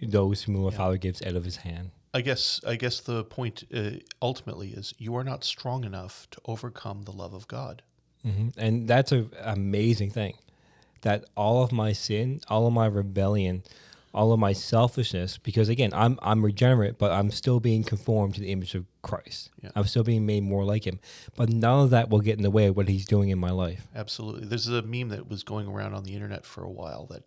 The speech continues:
Speaker 2: I kinda liked. I don't know who actually said it originally, but it was, it was really good.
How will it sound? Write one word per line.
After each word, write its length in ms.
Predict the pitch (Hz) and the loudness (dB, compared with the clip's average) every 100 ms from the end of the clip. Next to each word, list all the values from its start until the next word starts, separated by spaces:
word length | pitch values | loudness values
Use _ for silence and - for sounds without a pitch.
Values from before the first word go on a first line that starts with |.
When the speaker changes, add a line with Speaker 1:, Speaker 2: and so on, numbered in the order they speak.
| - | -10
Speaker 2:
I 100 | 85 | -10
kinda 380 | 104 - 104 87 | -10 -14 -14 -14
liked. 480 | 64 87 98 - _ _ - - - | -12 -12 -14 -20 _ _ -20 -20 -12
I 60 | - | -8
don't 180 | 104 | -8
know 80 | 104 | -8
who 160 | 110 104 | -10 -10
actually 320 | 98 - 101 | -10 -12 -10
said 240 | - 117 | -8 -8
it 80 | 104 | -10
originally, 400 | 95 98 - 101 | -12 -14 -14 -16
but 140 | 101 98 | -14 -14
it 60 | |
was, 200 | 107 104 - | -14 -14 -12
it 40 | |
was 200 | 113 104 | -12 -12
really 180 | 113 101 | -12 -12
good. 360 | 98 123 - | -10 -10 -10